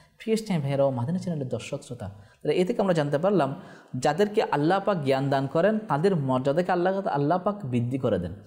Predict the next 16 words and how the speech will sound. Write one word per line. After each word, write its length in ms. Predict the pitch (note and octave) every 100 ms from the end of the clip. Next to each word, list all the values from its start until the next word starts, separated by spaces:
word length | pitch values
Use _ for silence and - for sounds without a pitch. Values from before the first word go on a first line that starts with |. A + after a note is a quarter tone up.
| - _
তাহলে 280 | B2+ C#3 F3+
এ 40 |
থেকে 220 | D#3+ - F3
বোঝা 240 | C3+ E3
যায় 240 | D#3 D#3+ G#3 - - - A2
জ্ঞানী 380 | A2+ C#3+ D#3 E3+
ব্যক্তিরা 500 | E3 E3 - G3 G3+
আল্লাহ 520 | - C#3 C3+ D#3+ E3+
পাকের 420 | F3+ F3 F3 F#3+ E3
নৈকট্য 840 | C#3 C3 C3 B2+ - D#3 D#3 - - - -
লাভ 200 | B2 A#2+ -
করেন 240 | C#3+ F3
এবং 260 | D3 E3 D3+
মর্যাদাবান 560 | A#2 A2+ A#2+ A2 G#2+
হয়ে 220 | G2+ A2 G#2
থাকেন। 260 | G2 F#2+